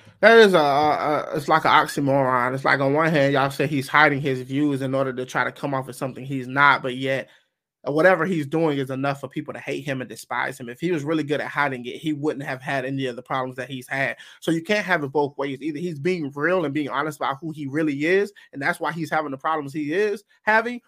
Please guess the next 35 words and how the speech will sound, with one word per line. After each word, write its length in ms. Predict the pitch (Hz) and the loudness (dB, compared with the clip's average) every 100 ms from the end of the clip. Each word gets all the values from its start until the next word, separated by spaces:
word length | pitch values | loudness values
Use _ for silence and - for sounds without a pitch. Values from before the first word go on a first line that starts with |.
| _ | _
or 100 | 170 | -2
he's 100 | 180 | -2
putting 220 | - 156 | -2 -4
on 100 | 165 | -4
a 60 | 143 | -4
front 260 | 139 165 - | -4 -4 -4
and 80 | |
a 60 | 135 | -8
face, 260 | 139 151 135 | -6 -6 -6
and 100 | 139 | -12
he 60 | |
probably 280 | 139 202 190 | -8 -6 -6
shouldn't 200 | - 147 | -8 -4
have 160 | 151 139 | -2 -2
had 60 | |
any 120 | 135 | -4
of 80 | 131 | -6
those 140 | 131 135 | -6 -4
problems. 320 | 160 139 131 | -4 -4 -8
If 80 | 135 | -12
he's 180 | 214 | -12
smart 320 | - 147 185 156 | -8 2 4 4
enough 220 | 143 139 | 0 -4
to 140 | 143 | -6
avoid 380 | 127 135 156 175 | -6 -2 -2 -2
those 160 | 143 135 | -4 -8
pitfalls, 640 | - 190 - 139 139 151 - _ - _ | -8 -8 -4 -4 -4 -6 -14 _ -20 _
then 160 | 170 165 | -4 -2
you 100 | 190 | 0
would 140 | 170 | 0
imagine 460 | 156 147 190 165 147 | 0 0 0 0 -4
that 100 | 135 | -8
he 120 | 160 | -10
would 200 | 139 160 | -6 -6
have. 400 | - 113 - _ | -6 -12 -16 _